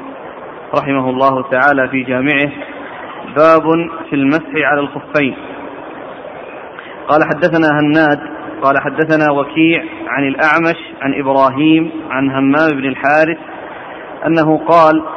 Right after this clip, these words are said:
بال جرير بن عبد الله رضي الله عنه ثم توضأ ومسح على خفيه، فقيل له: أتفعل هذا؟ قال: وما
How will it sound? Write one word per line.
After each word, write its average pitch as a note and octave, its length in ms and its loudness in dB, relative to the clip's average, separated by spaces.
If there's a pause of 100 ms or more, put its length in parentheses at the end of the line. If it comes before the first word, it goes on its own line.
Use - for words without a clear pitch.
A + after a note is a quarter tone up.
(420)
بال E3 400 4
جرير D#3+ 340 2
بن D3+ 100 -2 (160)
عبد C#3 100 -4
الله D3 480 2 (100)
رضي D3 200 0
الله C3+ 320 2
عنه D#3+ 240 0 (680)
ثم E3+ 180 2 (200)
توضأ D#3+ 680 4
ومسح D3 520 0 (160)
على D3 120 4
خفيه، C3+ 460 -2 (960)
فقيل F3+ 300 2
له: D#3+ 300 4 (480)
أتفعل E3 440 2
هذا؟ C#3+ 480 4 (760)
قال: F#3+ 200 6
وما G#3 340 6